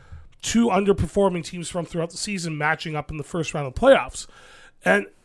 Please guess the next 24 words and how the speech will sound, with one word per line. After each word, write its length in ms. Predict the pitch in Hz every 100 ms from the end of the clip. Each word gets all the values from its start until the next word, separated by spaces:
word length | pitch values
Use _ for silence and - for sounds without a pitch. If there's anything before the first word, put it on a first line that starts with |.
| -
a 60 |
lot 220 | 190 247
of 80 | 330
people 220 | 247 240
would 160 | 196 180
say, 120 | 190
"Okay, 300 | 226 214 185
well, 300 | 160 160 147 _ _ _
they 80 | 170
were 100 | 175
just 180 | 165 -
resting 380 | 160 160 - 156
their 120 | 147
good 220 | 135 139
players. 540 | - 233 220 196 175 -
That's 280 | 170 160 -
why 100 | 160
they 120 | 156
were 120 | 143
able 180 | 143 139
to 60 | 139
win 180 | 143
those 200 | 139 131
games." 500 | 131 262 302 123 -